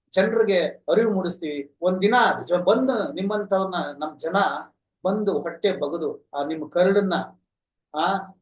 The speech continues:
ಉಗ್ರ ನರಸಿಂಹಾವತಾರ ತಾಳಿ ಕರಡನ್ನ ಅವ್ರ ಹಾರ ಹಾಕುತ್ತಾರೆ.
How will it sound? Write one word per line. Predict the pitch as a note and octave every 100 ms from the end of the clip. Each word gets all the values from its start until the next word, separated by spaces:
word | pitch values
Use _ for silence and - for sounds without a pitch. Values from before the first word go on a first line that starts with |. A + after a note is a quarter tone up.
| C#3
ಉಗ್ರ | F3+ F3+ A3
ನರಸಿಂಹಾವತಾರ | F#3+ F3 F3 G#3+ G3+ F#3 F#3 E3+ E3
ತಾಳಿ | - E3 G3 F3+ - - _ _
ಕರಡನ್ನ | F3+ F#3+ G3 F3+
ಅವ್ರ | D#3 D3+
ಹಾರ | B2+ D#3 G3
ಹಾಕುತ್ತಾರೆ. | F3+ E3 - C3+ B2 B2+ -